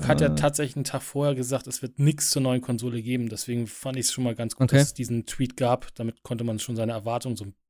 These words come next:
Speaker 2: bisschen runterschrauben. Also, wobei bei einigen Spielen, also auch das Rare-Spiel, wo wir gleich, glaub ich, noch mal drüber sprechen, ob das jetzt, also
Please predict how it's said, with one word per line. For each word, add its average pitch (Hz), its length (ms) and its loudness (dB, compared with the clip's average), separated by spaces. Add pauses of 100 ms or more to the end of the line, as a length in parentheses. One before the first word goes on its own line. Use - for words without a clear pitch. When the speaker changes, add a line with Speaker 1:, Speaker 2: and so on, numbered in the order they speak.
(300)
Speaker 2:
bisschen 127 320 2
runterschrauben. - 1120 -6 (720)
Also, 110 400 -6 (800)
wobei 135 200 8
bei 139 120 8
einigen 147 320 6
Spielen, 143 360 6
also 131 180 0
auch - 100 0
das - 180 -2
Rare-Spiel, 131 320 4
wo 120 140 -2
wir 120 100 0
gleich, 117 200 0
glaub 113 180 -6
ich, 123 40 0
noch 120 60 2
mal 113 60 0
drüber 113 180 -6
sprechen, - 220 -8
ob - 120 -12
das - 200 0
jetzt, - 260 -2
also 101 220 -8